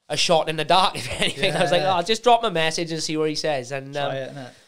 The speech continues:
Speaker 1: four years down the line, you know, I'm, I'm, I'm training with him once or twice a week. I'm sparring with some of the, the, the beasts down here, Chris Jenkins, Reese Edwards, and they're all really good boys. Like, I go down here and spar, and,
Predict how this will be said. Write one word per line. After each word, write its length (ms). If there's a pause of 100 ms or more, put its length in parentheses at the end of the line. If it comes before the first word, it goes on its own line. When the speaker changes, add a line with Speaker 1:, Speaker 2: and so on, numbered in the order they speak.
Speaker 1:
four 280
years 180
down 180
the 80
line, 300
you 60
know, 120
I'm, 460 (100)
I'm, 180
I'm 160
training 340
with 120
him 160
once 220
or 80
twice 320
a 60
week. 320 (320)
I'm 80
sparring 480
with 100
some 180
of 60
the, 260 (140)
the, 100
the 180
beasts 440
down 200
here, 360
Chris 240
Jenkins, 520
Reese 240
Edwards, 580 (320)
and 260 (280)
they're 120
all 220
really 220
good 200
boys. 260
Like, 120
I 80
go 100
down 240
here 80
and 80
spar, 460
and, 220